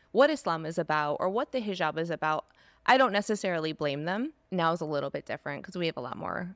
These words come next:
access to correct information. But yeah, that, long story short, is in my mind, it was still oppressive.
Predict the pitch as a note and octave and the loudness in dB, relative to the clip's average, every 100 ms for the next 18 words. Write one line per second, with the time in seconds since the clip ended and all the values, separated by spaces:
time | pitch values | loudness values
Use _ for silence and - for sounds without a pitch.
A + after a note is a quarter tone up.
0 | - D3 - D3+ D#3 - E3 - C#3+ - | -4 -4 -4 -8 -8 -8 -8 -4 -6 -4
1 | E3+ - - F3+ - - G3+ _ F3 F#3+ | -8 -8 -10 -12 -10 -10 -10 _ 2 2
2 | F#3+ B2 - F#3+ E3 D#3 _ _ _ _ | 4 2 2 4 6 4 _ _ _ _
3 | _ F#3 E3+ F3 E3 D#3+ - D#3+ - D3+ | _ 2 2 2 0 -2 0 0 0 -2
4 | D3 - _ _ _ F3+ F3 D3+ D3 C#3 | -4 -14 _ _ _ 0 2 2 2 0
5 | C#3 - F3 - E2 - - - - G3+ | 0 -2 -2 -2 -2 -6 -10 -10 -8 -8
6 | - | -8